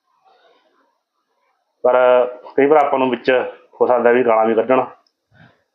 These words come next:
ਝੋਨਾ ਦੇਖੋ, ਬੰਦ ਤਾਂ ਹੋਣਾ ਚਾਹੀਦਾ ਹੈ, ਇਹਦੇ 'ਚ ਕੋਈ ਸ਼ੱਕ ਨਹੀਂ ਹੈਗਾ। ਜਾਂ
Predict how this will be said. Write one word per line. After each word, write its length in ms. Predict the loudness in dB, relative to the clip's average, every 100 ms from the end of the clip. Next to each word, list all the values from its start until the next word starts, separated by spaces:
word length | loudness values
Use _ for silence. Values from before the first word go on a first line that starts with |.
| _ _ _ _ _ _ _ _
ਝੋਨਾ 280 | -4 -2 0
ਦੇਖੋ, 540 | 0 0 0 0 -2 -4
ਬੰਦ 240 | -4 -2
ਤਾਂ 100 | 0
ਹੋਣਾ 160 | 0 0
ਚਾਹੀਦਾ 420 | 0 0 0 0
ਹੈ, 200 | 0 -6 _ _ _ -6
ਇਹਦੇ 160 | -2
'ਚ 60 | 0
ਕੋਈ 180 | 0 0
ਸ਼ੱਕ 220 | -2 -2
ਨਹੀਂ 160 | 0 0
ਹੈਗਾ। 180 | 2
ਜਾਂ 420 | 2 2 0 -2